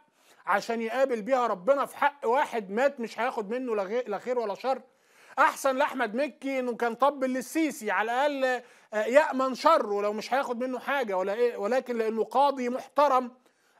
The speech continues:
قال كلام يخلصه من ربنا، أو يخل-، يعني يقابل بيه وجه ربنا،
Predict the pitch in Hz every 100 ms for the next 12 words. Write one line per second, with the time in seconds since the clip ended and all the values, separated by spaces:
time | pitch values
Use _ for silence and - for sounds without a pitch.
0 | - 277 320 285 269 269 311 320 - 254
1 | 254 302 285 262 226 208 180 285 208 -
2 | 165 160 170 220 226 190 170 170 170 165
3 | 196 254 294 247 220 285 254 208 262 208
4 | 208 180 269 269